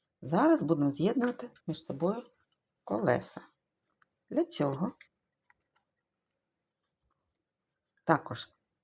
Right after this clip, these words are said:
за допомогою клею пістолет. Так, вставляємо та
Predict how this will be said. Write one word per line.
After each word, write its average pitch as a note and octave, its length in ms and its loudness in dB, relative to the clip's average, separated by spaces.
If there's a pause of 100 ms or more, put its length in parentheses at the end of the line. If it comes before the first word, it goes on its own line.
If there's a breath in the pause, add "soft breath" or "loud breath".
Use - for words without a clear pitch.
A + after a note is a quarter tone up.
за C#3+ 100 0
допомогою E3 600 4
клею D#3+ 360 6
пістолет. - 520 -12 (2500)
Так, - 600 -10 (560)
вставляємо E3+ 760 -4 (140)
та G#3 240 -2